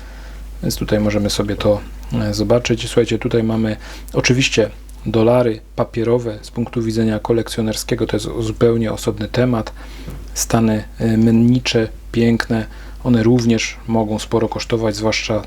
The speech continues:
starsze, e, roczniki. Ja tutaj mam akurat rok tysiąc dziewięćset siedemdziesiąty czwarty, natomiast no, takie obiegowe,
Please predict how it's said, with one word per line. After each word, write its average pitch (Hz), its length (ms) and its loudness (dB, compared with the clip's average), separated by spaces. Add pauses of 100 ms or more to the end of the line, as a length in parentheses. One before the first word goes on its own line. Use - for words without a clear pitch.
(180)
starsze, - 560 0 (260)
e, 107 140 -2
roczniki. 127 440 0
Ja 113 60 4
tutaj 110 220 0
mam 107 180 0
akurat 107 360 0
rok 110 280 -2 (340)
tysiąc - 280 2
dziewięćset 110 400 0
siedemdziesiąty 104 720 0 (400)
czwarty, 156 420 4
natomiast 113 400 0
no, 113 60 0
takie 120 340 0
obiegowe, 110 560 2